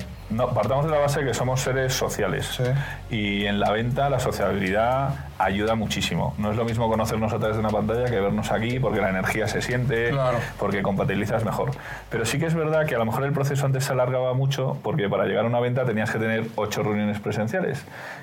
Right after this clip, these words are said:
Speaker 1: Quizá ahora esto nos ha enseñado a clientes y a, y a proveedores, por decirlo de alguna manera, que las fases primeras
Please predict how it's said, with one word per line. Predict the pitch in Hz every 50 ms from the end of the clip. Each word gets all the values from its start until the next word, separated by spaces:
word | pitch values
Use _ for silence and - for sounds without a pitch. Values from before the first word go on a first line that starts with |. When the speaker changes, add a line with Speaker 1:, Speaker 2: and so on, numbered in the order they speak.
| - -
Speaker 1:
Quizá | - 107 101 - 120
ahora | 131 139 143
esto | 143 139 - 143
nos | 135 135 139
ha | 143
enseñado | 135 131 - 135 131 135 143 147 139 120 104
a | 98 98 101 101
clientes | 98 95 104 120 131 131 - 123 123 120 131
y |
a, | 123 120 120 120 117 117 120 120 117
y | 117 117
a | 113 110
proveedores, | 117 110 110 110 117 131 135 127 117
por | - 101 98
decirlo | 98 95 104 107 110
de | 113
alguna | 123 123 120 120
manera, | 123 127 131 135 135 127 117
que | 110 98 95 92 -
las | 101 101 92 -
fases | - 120 - - 143 139 139
primeras | - 143 127 127 143 139 131 127 147 151 - -